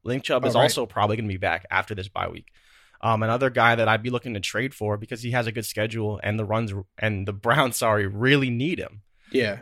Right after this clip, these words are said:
Speaker 1: Um, other than that, you know, you look at Gaskin. I don't, he was really good for fantasy, but replacement level, maybe it's Breida. They traded for DeAndre Washington. It,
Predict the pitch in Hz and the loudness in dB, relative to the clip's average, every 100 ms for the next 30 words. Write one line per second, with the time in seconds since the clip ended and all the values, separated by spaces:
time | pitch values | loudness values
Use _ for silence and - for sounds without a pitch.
0 | 101 117 110 107 104 98 98 _ 175 208 | 0 2 4 2 0 -4 -8 _ 8 10
1 | 208 147 143 135 139 143 156 156 131 123 | 8 6 4 2 2 2 0 -2 2 2
2 | 127 - 127 123 - _ _ _ _ _ | 2 0 -2 -4 -10 _ _ _ _ _
3 | - 165 185 180 - - 220 240 208 151 | 2 4 6 4 2 0 4 4 2 2
4 | 175 156 147 147 135 123 131 - 131 123 | 0 2 0 0 0 0 0 -2 0 -2
5 | - 120 - 139 - 135 127 127 127 117 | 0 -6 -2 -2 -2 0 0 0 -2 -4
6 | 98 117 127 127 127 - 120 120 117 117 | -4 0 0 0 -4 -4 -2 0 2 0
7 | 113 113 - 123 120 123 117 113 113 104 | -2 -4 -4 -4 -4 -4 -2 -2 -2 -2
8 | 110 113 117 107 85 | -2 -6 -8 -8 -10